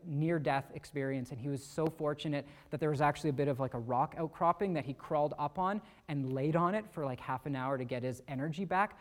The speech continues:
before being able to make it back home. Anchors keep us from drifting. It keeps the boat from drifting. And honestly, friends, it's so easy for us to drift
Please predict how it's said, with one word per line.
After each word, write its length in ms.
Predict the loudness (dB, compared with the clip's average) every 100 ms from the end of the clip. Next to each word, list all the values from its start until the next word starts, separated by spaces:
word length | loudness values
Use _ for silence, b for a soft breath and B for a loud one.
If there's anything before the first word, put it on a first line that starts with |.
| B B
before 500 | -4 -4 2 2 2 -4 -20 -4
being 160 | -2 0
able 160 | 0
to 60 | -2
make 260 | -2 -4 -8
it 100 | -6
back 220 | -6 -6
home. 280 | -8 -8 -10 -16 _ _ _ _ _ _ _ _ _ _ _ _ _ _ _ _ _ _ _ _ _ _ _ 0
Anchors 640 | 2 4 2 0 0 -6 -16
keep 340 | 4 4 4 -4 -4
us 320 | 0 0 -2 -6
from 200 | -2 0
drifting. 400 | 2 0 2 0
It 160 | -2 0
keeps 480 | 2 2 -4 -16
the 140 | 0 0
boat 420 | 6 6 6 0 B B -2
from 180 | -2
drifting. 520 | 0 -4 -4 -6 -8 -8 -18 _ _ _ b b -8
And 80 | 0
honestly, 460 | 2 0 0 -2
friends, 340 | 0 -2 -2 -2
it's 160 | -4
so 400 | -8 0 6 6 4
easy 260 | -2 -2 -2
for 180 | 0
us 160 | 0 0
to 120 | -4
drift 680 | -6 -6 -2 0 0 -6 -20